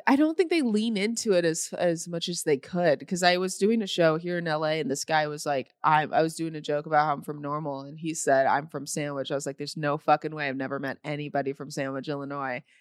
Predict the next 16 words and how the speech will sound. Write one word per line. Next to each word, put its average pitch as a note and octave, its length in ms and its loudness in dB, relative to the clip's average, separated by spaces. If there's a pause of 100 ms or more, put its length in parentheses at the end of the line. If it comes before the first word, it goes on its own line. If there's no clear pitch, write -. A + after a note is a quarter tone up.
(220)
And D#3+ 480 2
I D#3 180 8
asked E3+ 460 8
him C#3 180 -4
that. C#3+ 260 4
I D3 60 2
was D#3+ 180 -2
like, C#3+ 200 2
"Are D3 80 0
you D3 160 -4
guys, D3 280 0
like, C#3 360 0
you D#3+ 160 -4
know, C3 340 -4 (180)
you D#3 140 -6
know, B2 280 -2